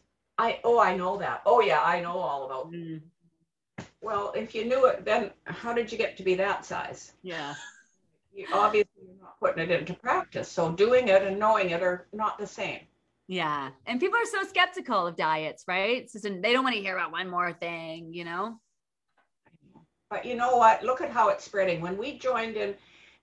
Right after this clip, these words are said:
Speaker 1: January twenty twenty-one, there were four thousand.
Speaker 2: Yep.
Speaker 1: April, there were nine. September, there were fifteen-ish.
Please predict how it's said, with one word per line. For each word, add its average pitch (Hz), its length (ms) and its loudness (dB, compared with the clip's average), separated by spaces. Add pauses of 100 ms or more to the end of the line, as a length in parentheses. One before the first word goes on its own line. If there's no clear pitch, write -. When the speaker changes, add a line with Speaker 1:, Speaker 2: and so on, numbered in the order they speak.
(200)
Speaker 1:
January 214 500 -2
twenty 202 300 -4
twenty-one, 196 500 -4
there 180 100 -2
were 180 120 -4
four 180 280 4
thousand. - 500 -6 (300)
Speaker 2:
Yep. 147 220 -12 (300)
Speaker 1:
April, 233 420 -8
there 220 160 0
were 226 160 0
nine. 175 520 2 (200)
September, 208 560 -2
there 202 140 2
were 202 140 2
fifteen-ish. 196 1120 -4